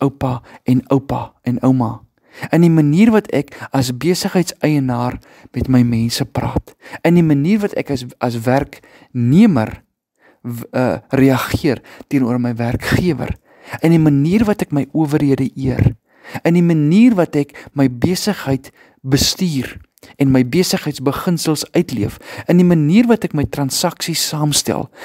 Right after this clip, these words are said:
in die manier wat ek my boeke doen, in die manier wat ek my vriendskappe hanteer, in my praatjies rondom die braaivleisvuur.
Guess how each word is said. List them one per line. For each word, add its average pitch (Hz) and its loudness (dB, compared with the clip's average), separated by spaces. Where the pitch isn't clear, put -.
in 185 4
die 185 4
manier 180 0
wat 233 2
ek 190 -6
my 151 0
boeke 147 -6
doen, 123 -2
in 196 4
die 185 2
manier 175 -2
wat 240 0
ek - -8
my 151 -2
vriendskappe - -4
hanteer, 143 -2
in 165 2
my 151 2
praatjies 240 0
rondom 156 -4
die 135 -4
braaivleisvuur. 127 -4